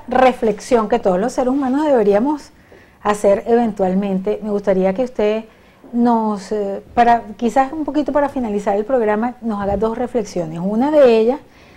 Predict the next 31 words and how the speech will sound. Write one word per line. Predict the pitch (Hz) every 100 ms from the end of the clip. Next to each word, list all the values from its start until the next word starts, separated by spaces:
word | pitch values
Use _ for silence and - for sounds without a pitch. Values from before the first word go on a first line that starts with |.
| - -
si | 240 233
en | 226 220
este | 214 - 262 277
periodo | 269 262 240 240
de | 240
tiempo | 240 214 208 214 233 - - _ _ _ _ -
tiene | 226 220 233 247
algún | 240 220 247 240
tema | 262 214 170 160 - - - -
en | 208
el | 214 190
cual, | 208 202 208 220 226
eh, | 220
de-, | 196 220
del | 196 214 202
cual | 254 254
usted | 233 226
haya | 208 208
dicho, | 220 226 - 233 220
"Esto | 208 - 226
no | 214
me | 208
pasa | 196 190 214
más, | 196 - - - _ _ _ 240
esto | 254 277 349
no | 294 208
me | 220
pasa | 208 180 220
más". | 190 180 - _ - _ - _ -
Y | 311 311
otro, | 285 285 311 320